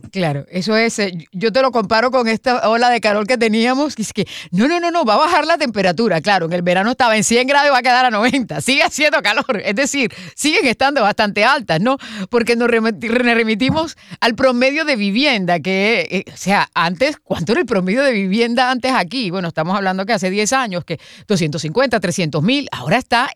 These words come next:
en más de medio millón de dólares, ¿no?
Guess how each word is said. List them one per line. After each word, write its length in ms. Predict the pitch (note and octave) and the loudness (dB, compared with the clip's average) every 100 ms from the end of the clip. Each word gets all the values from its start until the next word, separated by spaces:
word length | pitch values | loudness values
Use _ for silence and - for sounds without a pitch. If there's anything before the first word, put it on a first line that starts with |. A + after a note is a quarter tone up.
| _ | _
en 240 | C3+ E3+ D#3 | -8 -8 -4
más 240 | F3 E3+ | -4 -2
de 100 | A3 | 0
medio 380 | C4+ A3+ A3+ D#4 | 2 2 2 0
millón 380 | C#4+ F3+ D#3+ A3 | 0 0 0 -2
de 160 | E4+ F3 | -2 0
dólares, 440 | E3 G4 B3+ D3 | 0 2 0 -2
¿no? 180 | F3+ | -4